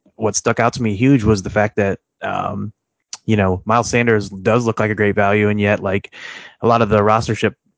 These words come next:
ownership percentages that I've seen have him under ten percent, and which is really surprising to me because he, he just put up one of the best, uh, lines of the week last week,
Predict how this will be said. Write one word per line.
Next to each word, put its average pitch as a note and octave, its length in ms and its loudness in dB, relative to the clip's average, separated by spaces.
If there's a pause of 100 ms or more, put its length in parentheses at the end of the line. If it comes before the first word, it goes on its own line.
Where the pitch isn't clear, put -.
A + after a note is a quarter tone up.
(120)
ownership A#2 340 -2
percentages G2+ 640 0
that G#2 120 4
I've G2 120 0
seen G#2 280 -2
have G2+ 200 -4
him G#2+ 120 -2
under G#2 220 0
ten G#2+ 220 -4
percent, A2+ 400 -2 (100)
and G2 140 -12
which G#2 160 -4
is G2 320 -8
really B2+ 240 4
surprising A2 440 -2
to A2 60 -4
me G2+ 140 -4
because G2+ 340 -4
he, G#2 360 -4 (160)
he A2 200 -2 (120)
just - 260 0 (100)
put A#2+ 160 4
up A#2+ 220 2 (160)
one A2+ 200 -2
of G#2 60 -4
the G#2 120 2
best, G#2 360 -2
uh, G#2 240 2
lines G#2+ 280 0
of G2+ 60 -6
the G2 60 -2
week B2+ 220 2
last G2+ 220 0
week, G#2 300 -4